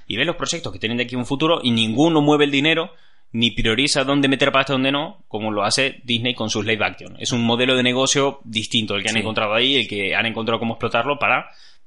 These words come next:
Speaker 1: seguir ingresando pasta como si no hubiera,
Speaker 2: Un
Speaker 1: no hubiera
Speaker 2: mañana.
Speaker 1: mañana. Y entre medio de todas estas, de todas estas películas, de toda esta jugadita que dice, "Bueno, parece que está bastante bien establecido el negocio de Disney". No, o sea, no le pagamos derechos a estos,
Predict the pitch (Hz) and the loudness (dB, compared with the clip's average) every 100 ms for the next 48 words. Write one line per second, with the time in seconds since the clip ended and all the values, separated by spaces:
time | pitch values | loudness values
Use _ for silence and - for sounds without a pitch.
0 | - - 92 98 107 101 101 107 104 101 | -16 -10 -8 -4 -4 -2 -2 -2 -2 -2
1 | 104 - 123 131 107 - 107 104 107 98 | -2 0 -2 0 -2 -2 -2 0 0 2
2 | 92 87 80 78 95 113 95 104 101 - | 0 -2 -6 -4 -2 0 0 0 -4 -6
3 | - - - - - - - 285 294 285 | -16 -20 -20 -20 -20 -14 0 2 4 4
4 | 277 269 254 277 254 240 - - - - | 6 6 6 4 4 -4 -4 -16 -20 -20
5 | - 131 208 214 196 214 226 165 - - | -8 -2 0 0 0 0 -2 -2 -2 0
6 | 226 233 - 202 190 185 202 151 123 127 | 4 4 4 2 4 4 4 2 2 2
7 | 139 165 127 139 185 170 165 156 156 151 | 6 6 6 2 4 4 4 4 2 4
8 | 151 151 131 131 165 180 202 - - - | 4 2 0 2 2 0 -4 -10 -20 -20
9 | - - 123 127 135 147 131 117 90 90 | -20 -8 0 2 4 4 4 4 2 0
10 | 113 220 117 - 101 87 101 123 117 120 | 4 4 4 2 0 0 0 2 2 0
11 | 110 117 117 117 117 127 170 170 156 156 | -2 0 2 2 2 6 6 6 6 8
12 | 156 156 | 6 4